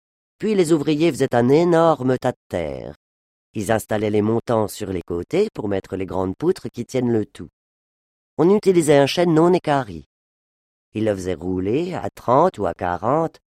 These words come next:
petit à petit, sur le tas de terre. Une fois en haut, ils l'équarrissaient et ils le laissaient reposer sur les portants.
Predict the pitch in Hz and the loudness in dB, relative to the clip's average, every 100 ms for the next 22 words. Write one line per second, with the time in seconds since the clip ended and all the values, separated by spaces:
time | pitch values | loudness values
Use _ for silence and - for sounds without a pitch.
0 | _ - 123 127 110 98 87 85 - 143 | _ -2 -2 -2 -2 -2 -4 -8 -6 -8
1 | 160 _ _ _ - - 165 147 117 107 | -8 _ _ _ -8 -2 2 2 0 -2
2 | _ - 85 71 71 73 _ _ _ _ | _ -10 -8 -8 -12 -16 _ _ _ _
3 | _ _ _ _ _ _ - 165 170 - | _ _ _ _ _ _ 0 2 2 4
4 | 170 127 120 147 208 - _ _ _ - | 4 4 4 4 4 0 _ _ _ -4
5 | 190 185 160 139 117 104 90 131 160 208 | 0 2 2 2 2 -2 -4 -4 -4 -4
6 | _ _ - 156 160 147 135 120 135 117 | _ _ 0 2 4 4 2 0 0 -2
7 | 110 95 127 - 151 135 107 - - 73 | -2 -4 -2 -2 -2 0 -2 -6 -12 -12